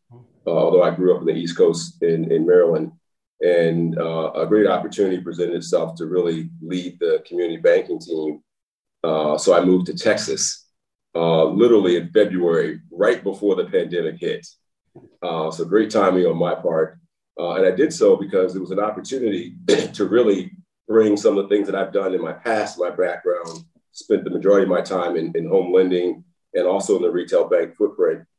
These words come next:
And a job presented itself where we could mirror the business with the community aspect. And to your point, it happened right before the pandemic. Uh, at the same time, uh, I also was asked to, to lean in on a role that was called national sales for the entire consumer bank as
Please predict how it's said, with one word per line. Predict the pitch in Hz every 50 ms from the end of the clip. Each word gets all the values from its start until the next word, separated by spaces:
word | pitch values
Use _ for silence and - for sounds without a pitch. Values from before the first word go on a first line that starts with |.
| _ _ _ _ -
And | 87 90 87 85 87 82 82
a | 85
job | 85 98 101 101 113 -
presented | 107 95 - 95 90 92
itself | 87 - - 92 90 87 87
where | 87 82
we | 92 90
could | - 80 80
mirror | 90 92 95 92 90
the | - - -
business | - 98 101 95 98 92 90 87 - - - - _ _
with | - 87 -
the | -
community | - - 92 95 104 104 98 90 85 87
aspect. | 85 82 80 - - - 87 85 80 - - - _ _ _ _ _ _ _ _ _
And | - 90 90 90
to | 90 90
your | 90 82 -
point, | - 113 110 98 87 85 82 -
it | - - -
happened | - - - - - 92 80 80 80
right | 87 90 90 - -
before | - - 87 87 85
the | 82 80
pandemic. | 87 82 78 - 92 87 - - - - _ _ _ _ _ _ _ _ _ _ _ _ - - - -
Uh, | 95 87 -
at | 101 101 104
the | 104 -
same | - 123 120 113 107 104
time, | - - 117 117 107 92 87 85 90 87 - - - _ _ _ _ -
uh, | 87 87
I | 87 90 92 92
also | 95 110 113 - 107 92
was | 90 87 90 95
asked | 92 87 90 - - - - -
to, | 95 87 87 87 87 87
to | - 92 85
lean | 82 90 92 92 92 87 90
in | 87 85 82 82 85 85 82 82
on | 87 85 85 85 82 82
a | - 85
role | 85 87 90 90 90 87 87 87
that | 87 - 85
was | - -
called | - 87 80 - 95
national | 90 87 87 - - 80 78
sales | - - 113 107 98 87 82 80 - -
for | 82 78
the | 80 80 78
entire | 76 - - 92 87 82 78 78
consumer | - - - - 92 85 80 80
bank | 85 85 80 78 - -
as | 76 -